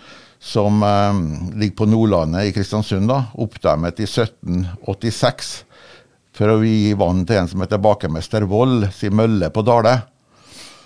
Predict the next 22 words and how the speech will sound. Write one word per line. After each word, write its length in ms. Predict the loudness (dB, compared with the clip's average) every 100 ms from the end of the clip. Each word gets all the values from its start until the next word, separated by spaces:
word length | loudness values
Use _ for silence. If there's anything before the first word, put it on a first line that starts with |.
| _ _ _ _ -2
Og 160 | 2
vannet 320 | 4 4 2
sto 140 | 0 0
altså 300 | 2 0 0
da, 100 | 2 2 2 -2 0
den 140 | 2
gangen 180 | 2 2
høyre, 380 | 2 2 2 -2
så 140 | -2 2
han 80 | 2
gikk 300 | 0 -2 0
rundt 460 | 4 4 0 -4 0
Vollvatnet, 840 | 2 2 0 -2 -2 0 0 0
han 240 | 0 0 2 2
Numedal, 460 | 2 2 2 2
og 80 | -2
så 80 | -6
fant 460 | -4 0 0 -2 -4
han 140 | -2
en 80 | 0
del 160 | -2 -2
ting 300 | -4 -4